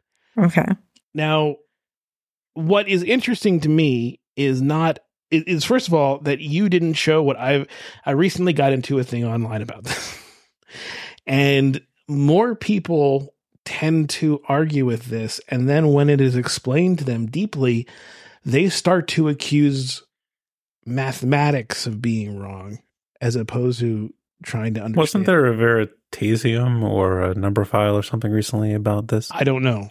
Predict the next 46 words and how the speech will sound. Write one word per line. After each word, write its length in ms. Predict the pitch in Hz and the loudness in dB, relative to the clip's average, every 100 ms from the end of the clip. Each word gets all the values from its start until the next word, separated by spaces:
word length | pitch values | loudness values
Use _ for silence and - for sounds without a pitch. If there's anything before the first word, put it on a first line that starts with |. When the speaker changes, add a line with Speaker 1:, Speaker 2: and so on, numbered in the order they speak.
| 98 | -16
Speaker 3:
Oh, 100 | - | -20
okay. 180 | - 104 _ _ _ - | -20 -20 _ _ _ -4
Speaker 2:
I 80 | 147 | 0
don't 140 | 151 117 | 0 0
think 180 | 143 | -2
so. 160 | - 98 | -2 -2
Speaker 3:
I 80 | 110 | 0
watched 220 | 120 143 - | 2 0 0
something 280 | 123 110 | -2 0
not 160 | 104 101 | 0 0
too 140 | - 110 | 0 2
long 220 | 104 107 | 2 2
ago 240 | 104 101 104 - | 0 -2 -4 -4
about 300 | 104 101 92 _ _ _ _ _ _ _ _ _ _ _ | 0 0 -2 _ _ _ _ _ _ _ _ _ _ _
how 480 | - 101 95 95 - _ _ | -4 0 0 -2 -6 _ _
it's 280 | - - - | -4 -2 -2
provable 560 | - - 127 101 95 95 | -2 2 2 0 -2 -2
that 120 | 98 | 0
it's 220 | 98 98 | -2 -4
actually 520 | - 95 - 95 92 95 _ _ - | -2 -2 -2 -4 -4 -6 _ _ -8
one 460 | 95 90 95 101 - - | -4 -2 -4 -6 -10 -10
and 180 | 92 | -6
not 240 | 98 95 90 _ _ _ _ _ | -4 -4 -8 _ _ _ _ _
a 80 | - | -12
f-, 200 | 95 - - - | -12 -14 -10 0
Speaker 2:
I 40 | |
mean, 100 | 196 170 | 2 4
it's, 40 | |
Speaker 3:
infinitesimal 580 | 147 - 135 120 - 117 | 2 2 0 0 0 -2
Speaker 2:
it's 80 | 104 | -2
Speaker 3:
smaller 340 | - 113 110 | -2 0 2
than 80 | 110 | 4
one. 100 | 220 | 4
Speaker 2:
absolutely 540 | 240 185 165 180 143 135 | 2 0 2 2 0 -4
provable. 540 | 151 156 123 120 123 | -2 -2 -4 -4 -4
Th-, 200 | 127 139 | -2 -4
there 220 | 139 143 143 | 0 0 2
is 340 | 135 117 - | -2 -8 -2
Speaker 3:
Well, 200 | 190 180 | 0 2
I 40 | 180 | 2
mean, 120 | 180 | 4
I 100 | 180 | 4
would 140 | 196 | 4
think 160 | 185 147 | 2 2
it's 180 | 135 - | 0 0
infinitesimally, 960 | 151 127 - 131 131 131 113 104 104 | 0 0 0 -2 0 2 2 2 2